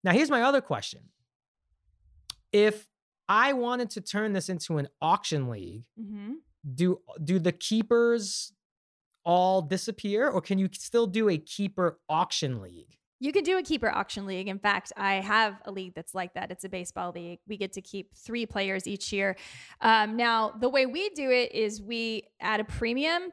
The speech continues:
Speaker 2: to whatever we paid for them last year. Now, you're not gonna have this, so you won't have to figure that out. Going forward, we can talk about how they have a value. For now, I would say you just let people keep the two for free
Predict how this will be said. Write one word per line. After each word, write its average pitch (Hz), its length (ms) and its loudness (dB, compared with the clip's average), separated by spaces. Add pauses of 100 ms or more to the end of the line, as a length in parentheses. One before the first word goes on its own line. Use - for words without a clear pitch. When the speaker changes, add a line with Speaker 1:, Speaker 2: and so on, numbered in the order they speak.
Speaker 2:
to 311 140 -4
whatever 277 400 2
we 359 100 0
paid 269 300 -4
for 247 100 2
them 214 180 -2
last 202 400 -2
year. 214 160 0
Now, 226 120 0
you're 220 180 2
not 262 160 0
gonna 220 140 -6
have 190 240 -2
this, - 480 -12 (100)
so - 180 -6
you 220 120 -2
won't 247 100 2
have 233 80 0
to - 80 -14
figure 208 140 -4
that 170 160 -2
out. 190 40 -16
Going 214 220 0
forward, 208 480 0 (160)
we 214 160 -8
can 185 120 -8
talk 185 200 -6
about 185 200 -4
how 180 180 -2
they 175 120 -6
have 180 140 -6
a 175 80 -6
value. 170 260 -4
For 247 160 2
now, 320 300 4
I 233 140 4
would 247 140 -2
say 233 360 -2 (420)
you 233 160 -6
just 233 300 -2
let 233 200 2
people - 260 -6
keep - 260 -12
the 214 100 -4
two 226 240 -6
for 233 160 -6
free 185 460 -12